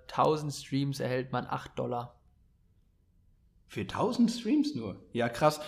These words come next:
Speaker 2: Wir sind übrigens auch bei Apple Music jetzt.
Speaker 1: <laughs>
Speaker 2: Ähm, <laughs> am besten hört ihr nur da drüber.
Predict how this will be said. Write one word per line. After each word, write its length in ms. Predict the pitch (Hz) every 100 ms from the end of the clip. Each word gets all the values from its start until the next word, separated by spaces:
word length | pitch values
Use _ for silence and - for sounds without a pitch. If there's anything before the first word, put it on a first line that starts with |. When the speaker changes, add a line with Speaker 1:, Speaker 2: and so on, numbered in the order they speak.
| - 139
Speaker 2:
Wir 120 | 139
sind 180 | 170 180
übrigens 340 | 165 143 135
auch 140 | 135
bei 100 | 135 123
Apple 220 | 143 131
Music 420 | 143 165 113 -
jetzt. 320 | 104 - - - -
Speaker 1:
<laughs> 280 | 156 - 147
Speaker 2:
Ähm, 300 | 120 117 120 131 - -
<laughs> 220 | - -
am 200 | 156 143
besten 420 | 139 143 - 131
hört 200 | 127 135
ihr 100 | 131
nur 320 | 123 151 165 143
da 240 | 127 139
drüber. 500 | 139 101 92 87